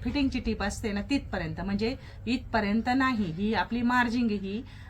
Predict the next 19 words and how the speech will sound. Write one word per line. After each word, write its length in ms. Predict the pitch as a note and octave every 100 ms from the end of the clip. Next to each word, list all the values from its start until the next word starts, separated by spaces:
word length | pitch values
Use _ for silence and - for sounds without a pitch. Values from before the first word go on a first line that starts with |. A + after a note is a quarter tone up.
| -
आणि 140 | F3+ -
आपली 260 | F#3 A#3+
जी 120 | G#3+ A#3+
फिटिंगची 400 | A3 A3 C4+ C4+
टीप, 160 | B3 A#3 -
पहिली 300 | A3+ A3+ C4
टीप 260 | A#3+ A3
असते 300 | G#3 G#3 A#3
ना, 100 | G#3+
त्या 200 | G#3+ -
टिपापर्यंत 680 | C4+ A3+ A#3+ - F3+ F#3 G3 C4+ C#4+
मोजायचं. 480 | G3+ D#3+ C#3 - C#3+ - - -
तर 60 | G3+
आपण 300 | F#3+ A3+ A3
याचं 260 | F#3 A3
मोजू 340 | G#3+ E3+ D3 D3
आता, 180 | B2 D#3 - - -
किती 200 | G#3+ G#3+
भरतंय. 380 | F#3 F3+ -